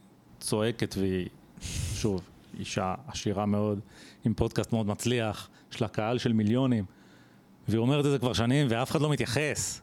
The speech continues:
ואז מגיע ביל אקמן, כי מה קורה? הוא משתמש בטקטיקה של השמאל. הוא מצביע על השמאל, הוא מצביע על הקלודין גיי הזאת, שהיא שמאלנית מרקסיסטית נוראית, כן? אני הסתכלתי קצת על הרקע שלה,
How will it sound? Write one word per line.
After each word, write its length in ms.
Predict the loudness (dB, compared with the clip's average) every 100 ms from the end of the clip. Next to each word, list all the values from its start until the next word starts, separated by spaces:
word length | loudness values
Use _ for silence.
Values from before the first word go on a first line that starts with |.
| -20 -20 -20 -20 -20 -2
ואז 200 | 0 4
מגיע 300 | 4 4 2
ביל 180 | 2 0
אקמן, 280 | 0 0 0
כי 300 | 0 -2 0
מה 200 | 0 0
קורה? 360 | 0 -2 0 -2 -4 -12 -20 -20 -20 -20 -20 -20 -20 -2
הוא 480 | 2 4 6 4 2
משתמש 540 | 0 0 2 2 2 0
בטקטיקה 580 | 0 0 0 0 0
של 160 | 0 -2
השמאל. 340 | 0 2 2 0 -10 -20 -20 -20 -20 -20 -20 -20 -20 -4
הוא 200 | 0 2
מצביע 300 | 2 4 4
על 80 | 4
השמאל, 460 | 2 2 2 2 0 -4 -18 -20 -20 0
הוא 100 | 2
מצביע 320 | 2 2 2
על 140 | 2
הקלודין 480 | 0 2 2 4 4
גיי 140 | 2 2
הזאת, 300 | 2 0 0
שהיא 260 | 0 2
שמאלנית 680 | 0 2 2 4 2 2 2
מרקסיסטית 480 | -2 0 0 0 2
נוראית, 560 | 2 2 2 -2 -6 -2
כן? 220 | 2 4
אני 320 | 4 4 2 -2 -10 -18
הסתכלתי 420 | -6 0 0 0
קצת 240 | -2 0
על 100 | 0
הרקע 280 | 2 0 0
שלה, 280 | 0 0